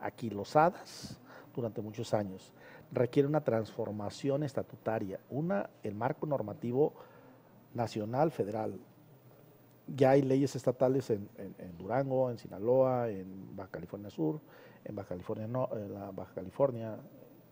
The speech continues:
este, hay en Nuevo León, hay en varios estados, hay leyes estatales mutualistas. Jalisco generó una iniciativa de ley hace,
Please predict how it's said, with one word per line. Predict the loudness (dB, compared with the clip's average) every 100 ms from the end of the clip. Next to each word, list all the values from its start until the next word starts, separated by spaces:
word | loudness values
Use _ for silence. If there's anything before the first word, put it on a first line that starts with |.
| -16
este, | -12 -10 -12 -14 -10 -6 -6 -8 -14 -20 -20 -20 -20 -20 -20 -14 -8
hay | -6 -4 -6
en | -6
Nuevo | -4 2
León, | 6 6 6
hay | 4
en | 4
varios | 4 2
estados, | -4 0 0 2
hay | 0
leyes | 2 -2 -2 -8 -10
estatales | -12 -10 -12 -6 -4 -4 -6 -12 -16 -16
mutualistas. | -12 -12 -12 -12 -14 -12 -14 -12
Jalisco | -10 -8 -6 -4
generó | -4 -4 -6 -8
una | -8 -8 -8
iniciativa | -8 -2 -2 2 4 4
de |
ley | 6 4 2
hace, | 0 -4 -6